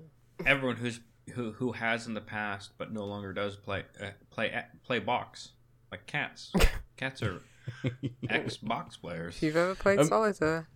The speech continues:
Speaker 2: even in card form.
Speaker 3: Oh, that's it. That little,
Speaker 2: <laughs>
Speaker 3: that little spaceship, uh, pinball game as
Speaker 2: Mm-hmm.
Speaker 3: well. Uh, you're an, you're an X,
Speaker 1: Space
Speaker 3: you're a
Speaker 1: Shop.
Speaker 3: Microsoft.
Speaker 1: Um,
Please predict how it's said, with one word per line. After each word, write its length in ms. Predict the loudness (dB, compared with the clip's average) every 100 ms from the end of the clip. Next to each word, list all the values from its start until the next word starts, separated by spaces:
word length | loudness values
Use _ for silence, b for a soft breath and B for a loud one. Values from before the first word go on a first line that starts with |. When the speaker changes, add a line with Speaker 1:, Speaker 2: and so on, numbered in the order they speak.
| -20 -20 -20 -8
Speaker 2:
even 240 | -4 0
in 120 | 2 4
card 280 | 4 2 -2
form. 260 | -4 -4 -6 -8
Speaker 3:
Oh, 140 | -6
that's 280 | -2 -4 -4
it. 180 | -2 -2
That 180 | -2 -2
little, 300 | 0 0 0 0
Speaker 2:
<laughs> 40 |
Speaker 3:
that 160 | -2 -2
little 240 | -2 -2
spaceship, 680 | -2 -2 -2 -2 0 -2 -4 -6
uh, 180 | -4 -2
pinball 340 | -2 -2 -4
game 240 | -4 -6 -8
as 140 | -6 -4
Speaker 2:
Mm-hmm. 80 | -2
Speaker 3:
well. 200 | -4 -8 B B -16 -12 -6
Uh, 320 | -2 -2 -2
you're 160 | -2
an, 140 | -4 -4
you're 100 | -4
an 60 | -6
X, 100 | -2
Speaker 1:
Space 240 | 2 4
Speaker 3:
you're 80 | 2
a 40 | 0
Speaker 1:
Shop. 80 | -4
Speaker 3:
Microsoft. 160 | 0
Speaker 1:
Um, 300 | 4 4 2